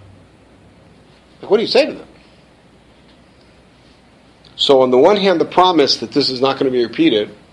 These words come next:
and on the other hand, the promise that it's all part of God's justice, and God's justice is gonna be meted out to the other nations too, is hopefully a beginning of bringing them to where he needs to get them to. Where does he need to get them to?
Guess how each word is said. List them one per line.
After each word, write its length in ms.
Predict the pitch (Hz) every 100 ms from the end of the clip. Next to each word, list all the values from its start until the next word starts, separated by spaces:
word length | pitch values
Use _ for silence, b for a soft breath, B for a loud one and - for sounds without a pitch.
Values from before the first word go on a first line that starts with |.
| _
and 140 | 117 117
on 120 | 117
the 140 | 120
other 220 | 165 165
hand, 400 | 131 123 113 120 - _
the 80 | 104
promise 500 | - 127 123 113 -
that 160 | 113 113
it's 180 | 107
all 180 | 135 143
part 160 | 135 127
of 140 | 110
God's 280 | 117 120 113
justice, 600 | - 143 - 95 87 - b b b -
and 100 | 107
God's 240 | 123 139
justice 360 | 143 151 - 120
is 60 |
gonna 160 | 117 117
be 60 | 117
meted 280 | 127 123
out 160 | 117 117
to 80 | 113
the 80 | 113
other 120 | 110
nations 380 | 110 110 104 -
too, 400 | 151 139 101 104 - B B B B B B -
is 120 | -
hopefully 360 | 143 143 127 113
a 60 |
beginning 840 | 107 113 107 131 214 185 131 123 123
of 220 | 117 113
bringing 280 | 135 135 127
them 120 | 123
to 120 | 127
where 100 | 120
he 60 | 113
needs 180 | 110 -
to 100 | 107
get 200 | 104 104
them 120 | 87
to. 160 | - - - _ _ - _ _ -
Where 160 | 110 131
does 140 | 135
he 60 | 139
need 140 | 143
to 60 | 139
get 220 | 160 165
them 140 | 190
to? 280 | 185 233